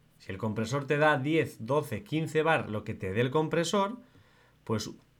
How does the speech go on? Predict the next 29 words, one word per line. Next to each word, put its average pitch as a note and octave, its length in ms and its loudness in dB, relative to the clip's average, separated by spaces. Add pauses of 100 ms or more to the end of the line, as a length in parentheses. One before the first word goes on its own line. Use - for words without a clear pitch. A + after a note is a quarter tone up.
(100)
piensa C3+ 500 2
cuál A#2 160 2
es B2 60 4
la C3 120 2
presión B2+ 540 0
mínima B2 380 4
de C#3 60 0
trabajo C#3+ 440 2
y - 20 2
asegúrate B2 800 0
que C3+ 320 0
la G2 240 -4
pongas G#2 420 -4
ahí. G2 320 -6 (140)
Cúbrete F#2 380 -6
si F2+ 120 -10
quieres F#2 220 -8
un E2+ 140 -10
poquito F2 300 -10
la G2 100 -6
salud, C#3+ 400 -2 (500)
pero G2+ 160 -6
no F#2 160 -6
pongas G2+ 320 -2
el A2 140 -2
doble. G#2+ 380 -2 (480)
Entonces, F2 480 -12
si - 240 -12
bajamos F#2 640 -4